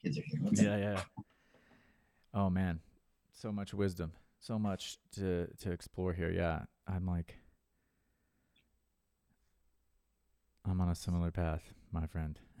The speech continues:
Speaker 2: <laughs>
Speaker 1: But it's always, it's also being open to just not even being judgmental of those that aren't on that sim-, similar path. It's like, I'm
Speaker 2: Oh,
Speaker 1: not
Speaker 2: yeah.
Speaker 1: even trying to act like my path is better than nobody's because I'm
Speaker 2: No.
Speaker 1: not better than anybody. I'll, I'll, I'll just sit and talk with a bum. If a bum wants to learn parkour, I'll just sit with him all day,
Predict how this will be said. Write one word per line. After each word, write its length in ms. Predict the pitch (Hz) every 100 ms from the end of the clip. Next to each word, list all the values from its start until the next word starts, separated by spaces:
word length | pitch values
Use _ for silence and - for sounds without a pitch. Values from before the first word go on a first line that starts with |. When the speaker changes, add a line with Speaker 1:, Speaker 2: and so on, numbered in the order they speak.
| - 127 -
Speaker 2:
<laughs> 120 | 147 147 - - - - - _ _ - - -
Speaker 1:
But 160 | - -
it's 140 | 143
always, 260 | 160 175 156
it's 120 | 131
also 340 | 147 156 156 143
being 240 | 131 135
open 220 | 117 - 117
to 120 | 117
just 200 | 110 -
not 100 | 117
even 160 | 117 110
being 160 | 104
judgmental 440 | 101 110 107 101 - 110
of 80 |
those 180 | 113 127
that 100 | 131 113
aren't 180 | 175 156
on 80 |
that 140 | 117 101
sim-, 240 | 113 107
similar 320 | - 117 110 98
path. 280 | 101 87 -
It's 140 | 113
like, 160 | 123 117 - _ _ _ -
I'm 120 | 170
Speaker 2:
Oh, 20 |
Speaker 1:
not 140 | 190
Speaker 2:
yeah. 60 | 156
Speaker 1:
even 120 | 175
trying 160 | 175 156
to 60 | -
act 100 | 143
like 100 | 135
my 120 | 123 143
path 160 | 127
is 80 | 120
better 200 | 110 120
than 160 | 107 104
nobody's 460 | 117 110 85 95
because 220 | 151 156 139
I'm 80 |
Speaker 2:
No. 60 | 139
Speaker 1:
not 120 | 123
better 120 | 127 - _ _ -
than 60 | 135
anybody. 440 | 139 104 98 - - 92
I'll, 140 | 120 - 113
I'll, 100 | - 113
I'll 200 | 127 143
just 260 | 123 117
sit 160 | - 143
and 80 | 113
talk 220 | 120 117
with 100 | 120
a 40 | 104
bum. 300 | 117 127 107
If 140 | 104
a 40 |
bum 220 | 113 120 117
wants 200 | 107 -
to 60 |
learn 160 | 110 107
parkour, 340 | 107 104 117
I'll 80 | 104
just 160 | 107 -
sit 160 | 120
with 100 | 107 110
him 120 | 104
all 120 | 98
day, 320 | 98 113 101